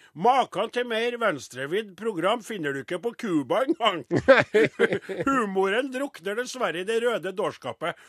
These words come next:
Speaker 1: Og der, og der he-, anerkjenner jo en Terje at det er humor her.
Speaker 2: Ja.
Speaker 1: Men den drukner, sier han, i rødt dårskap. Og så er det en
Speaker 2: Men
Speaker 1: a-
Speaker 2: jeg må få lov til å komme med et,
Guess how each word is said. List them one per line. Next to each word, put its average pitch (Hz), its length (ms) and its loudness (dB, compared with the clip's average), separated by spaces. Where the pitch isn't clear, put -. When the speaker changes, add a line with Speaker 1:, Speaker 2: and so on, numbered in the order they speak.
Speaker 1:
Og 175 140 -2
der, 233 260 0
og 226 160 -4
der 226 220 -2
he-, 226 160 -6
anerkjenner 156 600 -2
jo 180 40 -4
en 202 100 -8
Terje 196 260 0
at 220 120 -6
det 269 100 0
er 247 80 -2
humor 180 280 -2
her. 220 180 -2
Speaker 2:
Ja. 127 200 -8
Speaker 1:
Men 175 160 -6
den 202 120 -8
drukner, 202 500 -6
sier 220 200 -4
han, 240 200 -4
i 180 160 0
rødt 196 360 -4
dårskap. 196 520 -4
Og 196 120 -2
så 240 280 0
er 247 60 2
det 220 120 0
en 185 100 -2
Speaker 2:
Men - 40 2
Speaker 1:
a- 254 120 4
Speaker 2:
jeg 156 220 -2
må 190 220 0
få 160 200 -4
lov 151 180 -2
til 143 120 -6
å - 60 -16
komme 139 260 -6
med 139 260 -6
et, 143 160 -8